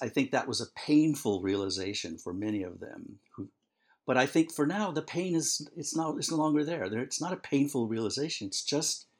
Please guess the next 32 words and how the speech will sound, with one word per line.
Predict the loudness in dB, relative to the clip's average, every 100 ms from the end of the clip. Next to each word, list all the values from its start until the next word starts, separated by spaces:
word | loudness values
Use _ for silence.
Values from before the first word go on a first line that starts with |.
| _
it's | 0 2
just | 4 6 6
sort | 6
of | 4
like | 2 0 -8 -20 -8
me | -4 0 2 2
realizing | 4 6 8 8 4 4 2
that | 2
I | 0 -2
have, | -2 -4 -4 -8
uh, | -8 -8 -12 _ _ _ _ _ -6
that | -2
I | 0
have | 0
Germanic | 0 0 0 0 -4 -6
background. | -6 -6 -6 -10 -10 -14 -20 _ _ 0
That | 4
doesn't | 4 2 0
bother | 2 2 2
me. | 0 -2
It | 0
doesn't, | 0 -2 -8 -4
I | -4
don't | -4 -4
feel | -4
proud | -4 -2 0 0
about | 0 -2 -4
it. | -4
It's | -6
just | -4
a | -4
fact. | 0 -2 -2 -8